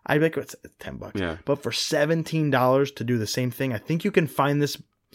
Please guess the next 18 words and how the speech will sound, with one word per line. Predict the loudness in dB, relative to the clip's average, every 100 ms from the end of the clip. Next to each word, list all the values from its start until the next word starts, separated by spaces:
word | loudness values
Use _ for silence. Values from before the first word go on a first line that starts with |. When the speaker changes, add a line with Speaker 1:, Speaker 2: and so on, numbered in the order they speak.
| -20 _ _ _ _ _
Speaker 1:
this | 0 0
experience | 0 4 6 6 4 2
a |
little | 4 4
better | 4 6 8 6
elsewhere. | 6 4 4 8 10 8 4 -4 _ _ -6
Maybe | -2 0 -2
even | -2 -2 0
Luigi's | 0 0 0 0
Mansion | -2 -2 -4 -6
three. | -4 -2 -2 -4 -10 -6 0 2
Um, | 4 4 2 2
Speaker 2:
Or | 2
just | 4 2
wait | 2 0
till | 2 2
it | 2
gets, | -2 -2